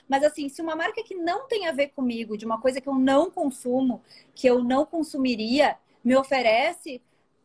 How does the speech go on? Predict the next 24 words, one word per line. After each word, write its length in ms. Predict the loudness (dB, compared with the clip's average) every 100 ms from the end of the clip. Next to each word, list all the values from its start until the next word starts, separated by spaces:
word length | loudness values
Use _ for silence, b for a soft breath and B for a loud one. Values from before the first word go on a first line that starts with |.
| _
pra 240 | -2 -2 -4
mim, 480 | -6 -6 -6 -8 -12 -16 _ _
não 240 | -6 -4
tem 160 | -4 -4
valor, 380 | -2 2 2 2
entendeu? 460 | 0 -10 -8 -6 -6
Não, 120 | -8
não, 280 | -8 -8 -10 -14 -12
porque 180 | -6
eu 80 | -4
não 140 | -2 4
vou 160 | 4
fazer 240 | 4 0 0
isso, 220 | 0 -10
porque 160 | -4 -2
é 40 |
minha 160 | 0 0
imagem, 420 | 2 2 0 -4
é 40 |
minha 120 | -8 -6
cara, 260 | -2 0
eu 60 | -2
posso 260 | -6 -6
tá, 200 | -8 -8